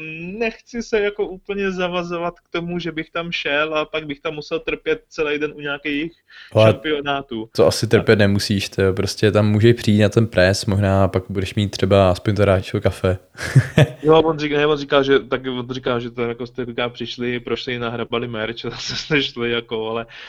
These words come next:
Speaker 1: já tam něco vyfotím, protože, ale já jsem na tom For Games byl loni asi ne, nebo ani nevím, jestli vůbec loni byl, předloni.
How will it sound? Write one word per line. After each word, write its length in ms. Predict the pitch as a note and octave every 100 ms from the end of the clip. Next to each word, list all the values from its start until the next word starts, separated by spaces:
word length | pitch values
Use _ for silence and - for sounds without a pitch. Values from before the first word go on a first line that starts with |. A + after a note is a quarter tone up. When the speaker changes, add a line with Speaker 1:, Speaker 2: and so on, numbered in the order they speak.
| - -
Speaker 1:
já 80 | B2
tam 160 | C#3
něco 260 | C#3 C3+ D3+
vyfotím, 520 | A#2 A#2 B2+ C3 C3 - _
protože, 320 | C#3 C#3+ D#3+
ale 140 | D3+ C3+
já 120 | B2+
jsem 140 | C#3+
na 80 | C3+
tom 180 | D3+ C#3
For 200 | C#3+ C#3
Games 300 | C3+ C3+ C3
byl 360 | C3 C3+ - -
loni 300 | B2+ C3 D#3+
asi 360 | C#3+ C#3 - F3+
ne, 140 | A#2+
nebo 180 | A#2+ C3 C3+
ani 100 | C3+
nevím, 140 | C3+
jestli 160 | C3+ C#3+
vůbec 200 | C#3 C#3+
loni 180 | C#3
byl, 440 | D3 B2 G2 G2+ - _ _ _ _ _ _
předloni. 640 | - C3+ B2+ D3 C#3+ C#3